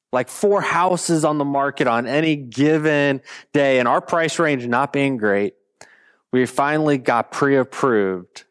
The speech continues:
to go look at houses that we could buy. And we looked, and we looked at a lot of houses, and we put an offer in on a house, and on that house that we put an offer in,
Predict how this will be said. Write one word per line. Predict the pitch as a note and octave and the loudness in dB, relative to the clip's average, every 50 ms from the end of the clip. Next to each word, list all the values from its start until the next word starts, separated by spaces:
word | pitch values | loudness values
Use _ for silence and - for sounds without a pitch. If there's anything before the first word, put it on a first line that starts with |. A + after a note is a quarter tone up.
| _ - | _ -4
to | - A#2 | -4 -2
go | G#2 A#2+ B2 B2 A#2 | 0 0 0 2 2
look | A#2 A2+ G#2+ - | 2 2 2 2
at | A#2 G#2 G2 | 0 0 2
houses | A2 G#2+ G#2+ G#2 - - A2 G2+ F2+ - | 2 0 0 0 0 -2 -2 -2 -2 0
that | - G2 F2 | -2 -2 -2
we | G2 G2+ | -2 -4
could | F#2+ - G2 - | -6 -8 -8 -8
buy. | - F2+ F2 E2 E2 E2+ - _ _ _ _ - - - _ - - - - - | -6 -6 -4 -4 -6 -8 -10 _ _ _ _ -20 -20 -20 _ -20 -20 -20 -16 -10
And | G2 F#2+ | -6 -4
we | F#2+ F#2 | -4 -4
looked, | F#2 F#2+ G2+ G#2+ A2 A2+ A#2 A#2+ A#2 - A2 | -2 0 0 2 2 2 2 0 -2 -4 -6
and | G2 | -4
we | F#2 F2+ E2+ | -4 -4 -4
looked | F2+ A2+ A#2+ A#2+ - | -2 -2 -2 0 0
at | A2+ G2 | 0 0
a | F#2+ | 2
lot | G2 G2 G2+ G#2 G#2+ A2 | 2 2 2 2 2 0
of | G2+ - | -2 -2
houses, | G#2+ G2 F#2+ G2 F#2+ - - A2 A2 A2 G#2+ G2+ | -2 -2 0 0 -2 -2 0 0 0 0 0 0
and | F#2+ F2+ E2+ - - - - - - | -2 -4 -4 -8 -18 -20 -18 -10 -8
we | A2+ | -8
put | - - C3 B2 | -4 -2 -2 0
an | A#2 A2+ | 0 0
offer | G2 G#2 A2+ A#2 - - B2+ A#2 | 0 0 0 0 0 0 -2 0
in | A2+ A2 | 0 0
on | A2 G#2+ G#2 | 0 0 0
a | G2+ F2+ | 0 -2
house, | - G#2+ G#2+ A2+ - - | -2 -2 -2 -2 -2 -4
and | A2+ G2+ G2+ G#2+ A#2+ | -4 -2 -2 0 0
on | B2+ B2 A#2+ | 0 0 0
that | A2 G#2+ G2 | -2 -2 -2
house | - B2+ B2+ C3 A#2+ - | -2 0 0 0 0 0
that | B2+ A#2 | 0 0
we | A2+ | 0
put | A2+ - C3 | 0 -2 -2
an | A#2 A2 | 0 2
offer | A2 A2+ A#2 A2+ - B2 A2+ | 2 2 2 2 0 0 0
in, | A2+ A2 | 0 -2